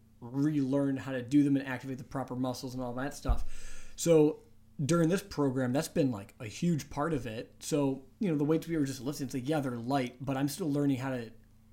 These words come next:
just even do the movement. And then now I'm slowly, you know, loading it heavier and heavier, 'cause now I feel I'm, I'm like, "Okay, I know how to squat again."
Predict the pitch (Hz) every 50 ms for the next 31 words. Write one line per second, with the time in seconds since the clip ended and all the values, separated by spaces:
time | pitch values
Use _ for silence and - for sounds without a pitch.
0 | - - - - - - - - 135 135 120 143 147 139 131 123 113 110 143 147
1 | 147 131 127 123 123 135 139 131 165 185 185 - 151 139 135 127 120 - - -
2 | - - - - - 151 147 135 127 - - - 147 139 139 143 143 139 131 135
3 | 127 120 117 110 110 - - - - - - - - - - - 143 123 110 104
4 | - - - - - 127 135 139 147 151 170 160 151 139 135 120 - - 160 156
5 | 139 143 139 131 123 120 123 - - 240 202 165 151 139 139 131 131 127 - -
6 | - - - - - 143 147 147 135 - 165 143 131 117 - - - 135 131 123
7 | 127 127 120 113 - 147 123 127 120 120 123 135 147 147 135 131 139 127 113 -
8 | - - 143 123 117 107 107 107 117 110 107 104 110